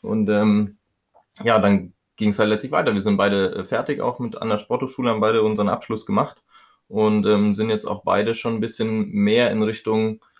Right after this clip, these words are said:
Arbeitsleben gestartet, in unterschiedlichen Arten und Weisen. Ähm, ja, ich kann vielleicht mal ein bisschen von mir noch erzählen, dass,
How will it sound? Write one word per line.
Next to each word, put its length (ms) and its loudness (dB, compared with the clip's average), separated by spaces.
Arbeitsleben 760 0
gestartet, 560 -2
in 140 -2
unterschiedlichen 640 -6
Arten 240 -4
und 100 0
Weisen. 460 0
Ähm, 400 -6
ja, 220 -4
ich 80 -10
kann 180 -4
vielleicht 220 -4
mal 80 -2
ein 80 -2
bisschen 420 -4
von 240 -4
mir 140 0
noch 160 -6
erzählen, 400 -2
dass, 340 -4